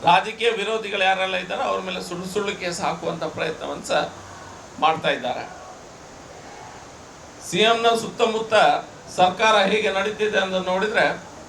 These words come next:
ಪ್ರಿಯಾಂಕ್ ಖರ್ಗೆ ಅವರು ಒಂದ್ ಕಡೆ ಮುಂದಿನ ಸಿ ಎಂ ನಾನೇ ಅನ್ನುವಂತ ರೀತಿಯಲ್ಲಿ ಬಾಯಿ ಬಂದಾಗೆ ಮಾತಾಡ್ಕೊಂಡು ವ್ಯವಸ್ಥೆಗಳನ್ನ ಹಾಳು ಮಾಡುವಂತ ಪ್ರಯತ್ನನ ಅವ್ರು ಮಾಡ್ತಾ ಇದ್ರೆ,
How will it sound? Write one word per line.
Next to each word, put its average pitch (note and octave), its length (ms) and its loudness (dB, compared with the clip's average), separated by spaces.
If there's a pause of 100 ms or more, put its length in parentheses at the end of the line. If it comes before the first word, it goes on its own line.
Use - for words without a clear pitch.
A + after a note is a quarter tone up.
(120)
ಪ್ರಿಯಾಂಕ್ G#3 520 0
ಖರ್ಗೆ G3 260 -2
ಅವರು G#3 180 -2
ಒಂದ್ F3+ 280 0
ಕಡೆ F#3+ 520 0
ಮುಂದಿನ F#3 340 -2
ಸಿ F3+ 160 -6
ಎಂ F3+ 160 -2
ನಾನೇ F3+ 280 0
ಅನ್ನುವಂತ F3+ 360 -2
ರೀತಿಯಲ್ಲಿ E3+ 520 -2
ಬಾಯಿ D#3+ 240 4
ಬಂದಾಗೆ E3+ 360 -2
ಮಾತಾಡ್ಕೊಂಡು E3 880 -2 (840)
ವ್ಯವಸ್ಥೆಗಳನ್ನ F3+ 680 0
ಹಾಳು E3 300 4
ಮಾಡುವಂತ E3+ 360 -2
ಪ್ರಯತ್ನನ D#3 560 -4
ಅವ್ರು D#3+ 300 4
ಮಾಡ್ತಾ D#3+ 300 0
ಇದ್ರೆ, D#3+ 460 -2